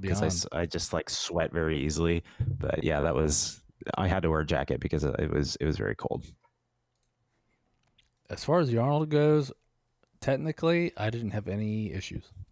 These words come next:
Speaker 2: We were able to do
Speaker 1: Yeah,
Speaker 2: battery
Speaker 1: I mean
Speaker 2: changes. Nothing failed. Um, I'm, I've had, last year at the Arnold, I had a camera failure. Flat out camera
Speaker 1: Ooh.
Speaker 2: failure.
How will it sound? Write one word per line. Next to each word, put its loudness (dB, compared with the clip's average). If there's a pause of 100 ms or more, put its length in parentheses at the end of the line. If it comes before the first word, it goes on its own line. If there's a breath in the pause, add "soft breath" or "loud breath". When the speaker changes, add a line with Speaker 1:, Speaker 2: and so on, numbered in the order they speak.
(1040)
Speaker 2:
We -2
were 4
able 2
to -2
do -2
Speaker 1:
Yeah, 2
Speaker 2:
battery 2
Speaker 1:
I 2
mean 4
Speaker 2:
changes. 0
Nothing -2
failed. -4 (520 soft breath)
Um, -6
I'm, -2
I've -4
had, 2 (200)
last 2
year 4
at 2
the 0
Arnold, 2
I -2
had -2
a -6
camera -4
failure. -4 (800)
Flat 0
out 0
camera -2
Speaker 1:
Ooh. 4 (240)
Speaker 2:
failure. -4